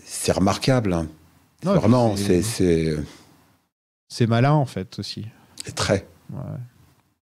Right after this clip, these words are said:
Speaker 2: C'est en jouant cette scène, euh, enfin, Francis a montré cette scène à Paramount, et c'est là qu'ils ont décidé de le laisser tranquille.
Speaker 1: Oui, c'est là qu'ils décident, et bien évidemment, comme j'ai dit tout à l'heure, ils décident de ne pas virer Al Pacino.
Speaker 2: Ouais.
Speaker 1: Mais bon,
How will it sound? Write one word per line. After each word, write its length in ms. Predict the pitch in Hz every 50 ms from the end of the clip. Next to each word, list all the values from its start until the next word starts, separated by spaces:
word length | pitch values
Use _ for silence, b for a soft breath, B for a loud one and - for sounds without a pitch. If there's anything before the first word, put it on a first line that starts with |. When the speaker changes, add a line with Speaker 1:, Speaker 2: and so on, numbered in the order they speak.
| _ _ B B B B B B B B B B B
Speaker 2:
C'est 160 | - - 135
en 120 | 131 147 143
jouant 260 | 131 147 170 175 175
cette 240 | - - 160 147 -
scène, 340 | - - 160 160 160 151 139
euh, 400 | 117 113 110 107 104 101 101 98 98 98 107
enfin, 300 | - - 107 98 107 107
Francis 640 | - - 127 123 - 135 117 110 - - - -
a 80 | 113 104
montré 340 | 104 107 127 127 - 147 131
cette 220 | - 135 127 120
scène 200 | - 143 127 120
à 60 | 110
Paramount, 520 | 101 - 117 110 110 113 117 117 123 135 143 - - - - _ _ _ _ _ -
et 60 | 113
c'est 160 | - - 135
là 120 | 127 131 127
qu'ils 200 | - - 120 123
ont 40 |
décidé 440 | 120 113 120 117 - - 117 123 120
de 100 | 107 117
le 60 | 113
laisser 240 | 107 113 - - 110
tranquille. 500 | - - 107 - - - 117 107 95 95 _ _ _ _ _ _ _ _ _ _ _ - - -
Speaker 1:
Oui, 280 | 123 135 139 135 95 95
c'est 160 | - - 107
là 80 | 120 120
qu'ils 140 | - 120
décident, 300 | 117 120 117 - 135 123
et 40 | 113
bien 140 | 98 110 101
évidemment, 220 | 101 107 113 120
comme 140 | 107 - 101
j'ai 80 | 101 98
dit 120 | 95 98
tout 160 | 92 101 98 -
à 60 | 101 107
l'heure, 100 | 127 131
ils 40 | 113
décident 300 | 104 101 131 117 110 117
de 40 | 104
ne 60 | 101
pas 140 | - - 110
virer 260 | 104 104 107 107 113
Al 100 | 110 98
Pacino. 540 | - 107 104 - - - 104 104 101 95 85
Speaker 2:
Ouais. 60 | 73
Speaker 1:
Mais 140 | 82 95 98 98
bon, 220 | 113 113 104 -